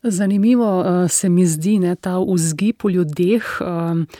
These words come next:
kako pomembno se jim v tem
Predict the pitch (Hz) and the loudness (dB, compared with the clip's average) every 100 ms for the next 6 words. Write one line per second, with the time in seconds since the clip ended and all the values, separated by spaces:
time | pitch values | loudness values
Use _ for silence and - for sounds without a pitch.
0 | - - _ - - 233 - 214 214 262 | -20 -20 _ -12 -4 -4 0 0 4 4
1 | 233 208 - 196 190 185 196 196 - 180 | 2 0 -2 -2 -2 0 0 -2 -4 -6
2 | - 220 220 196 | -2 0 2 0